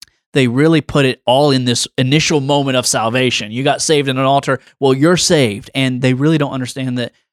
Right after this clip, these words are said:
or fail to, to understand that, that salvation isn't just this isolated moment,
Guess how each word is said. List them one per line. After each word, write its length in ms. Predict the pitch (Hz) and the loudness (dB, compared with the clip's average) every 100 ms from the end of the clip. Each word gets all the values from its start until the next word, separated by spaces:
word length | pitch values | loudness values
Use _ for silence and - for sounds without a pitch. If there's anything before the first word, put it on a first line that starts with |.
| _ | _
or 240 | - 117 117 | -8 -6 -6
fail 360 | - 135 151 | 0 2 2
to, 400 | - 117 110 110 - | 2 -2 -4 -10 -12
to 80 | - | -4
understand 500 | 123 120 117 123 117 | -2 -2 -4 -6 -8
that, 120 | 117 | -8
that 160 | 131 120 | -10 -8
salvation 580 | - 123 135 143 - 131 | -2 0 0 0 -2 -4
isn't 380 | - 135 135 127 | -2 -2 -4 -6
just 300 | 135 123 - | -6 -4 -6
this 180 | 117 - - _ - | -8 -8 -16 _ -4
isolated 540 | 139 - 127 120 107 | -4 -2 -2 -2 -2
moment, 480 | 113 117 123 113 | -2 0 0 -2